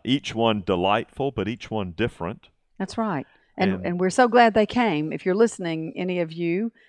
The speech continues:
Speaker 2: Emily, Samuel, Lyda, Susan, and Keith, thank you for coming.
Speaker 1: It was just a wonderful weekend.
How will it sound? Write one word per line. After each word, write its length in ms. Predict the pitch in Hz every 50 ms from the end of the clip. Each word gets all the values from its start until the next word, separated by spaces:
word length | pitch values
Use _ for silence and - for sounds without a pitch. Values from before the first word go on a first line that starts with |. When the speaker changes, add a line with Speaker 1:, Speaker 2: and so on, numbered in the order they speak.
| _ -
Speaker 2:
Emily, 680 | 190 196 202 196 185 185 185 180 180 214 247 262 - _
Samuel, 800 | - - - 170 165 160 160 156 156 156 160 175 208 247 277 - _ _ _ _ _ -
Lyda, 600 | 165 165 160 165 165 170 175 202 226 262 277 - _ _ _ _ _
Susan, 420 | - - - 202 185 185 170 185 175
and 160 | 165 165 165
Keith, 480 | - - 190 165 208 262 302 - - - _ _ _ _ _ _ -
thank 240 | - 196 196 - -
you 60 | 226
for 120 | - 240
coming. 380 | 220 - 277 302 370 302 - 156
Speaker 1:
It 80 | - 113
was 140 | 98 98 -
just 220 | 107 101 - -
a 40 | 104
wonderful 500 | 92 90 92 90 92 104 - - 120 120
weekend. 540 | 113 123 131 123 - 87 82 80 80 85 87